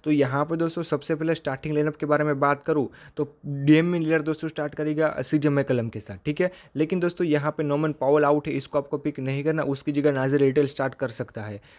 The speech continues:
सेंटर में दोस्तों आपको यूसुफ नूरकिच और स-, पावर फॉरवर्ड में आपको देखने को मिल जाएगा रॉबर्ट कनिंगटन। उसका, अ,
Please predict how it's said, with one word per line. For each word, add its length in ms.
सेंटर 360
में 140
दोस्तों 260
आपको 180
यूसुफ 300
नूरकिच 360
और 200
स-, 100
पावर 180
फॉरवर्ड 300
में 80
आपको 240
देखने 240
को 120
मिल 140
जाएगा 280
रॉबर्ट 240
कनिंगटन। 440
उसका, 260
अ, 340